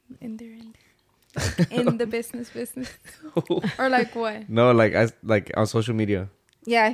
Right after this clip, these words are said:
Speaker 3: I, I feel like it just became more of a thing, um, after covid, kinda, like
Speaker 2: Yeah, 'cause obviously it was, we're, like, family, so it's like, I,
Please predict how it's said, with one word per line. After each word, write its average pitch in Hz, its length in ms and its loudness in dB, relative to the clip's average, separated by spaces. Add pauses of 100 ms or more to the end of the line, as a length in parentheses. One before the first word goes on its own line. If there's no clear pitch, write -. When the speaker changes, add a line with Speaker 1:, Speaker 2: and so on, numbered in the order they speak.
(140)
Speaker 3:
I, - 40 2
I - 40 0
feel 285 180 6
like 294 180 2
it 247 140 0
just 233 180 -6
became 226 300 -6
more 202 160 -2
of 202 80 -2
a 196 40 -4
thing, 190 480 -6
um, 170 360 -4
after 185 320 -4
covid, 185 440 -4
kinda, 175 360 -12
like 147 220 -12
Speaker 2:
Yeah, 92 140 -4
'cause 107 220 -2
obviously 143 340 2
it 113 160 -2
was, 101 200 -6
we're, 101 180 -2
like, 107 200 0
family, 101 420 0
so 101 300 0
it's 95 120 -2
like, 98 180 0
I, 104 240 0